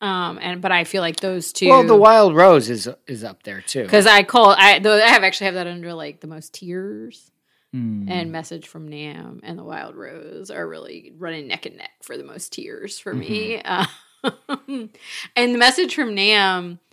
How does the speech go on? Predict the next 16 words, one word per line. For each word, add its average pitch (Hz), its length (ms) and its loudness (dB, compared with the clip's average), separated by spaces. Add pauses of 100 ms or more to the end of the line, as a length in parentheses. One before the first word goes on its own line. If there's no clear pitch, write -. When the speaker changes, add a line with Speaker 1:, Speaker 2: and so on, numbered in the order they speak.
(260)
Speaker 1:
I 240 120 6
can 294 160 0
t-, 254 220 0
you 285 200 2
liked - 320 0
it. - 200 -14
I 214 100 6
was 240 180 2
so 233 140 0
surprised, 233 440 -2
but 175 140 -4
you 196 200 -6
really 185 520 -6
thought 170 320 -4
it 175 120 -8
was 170 500 -14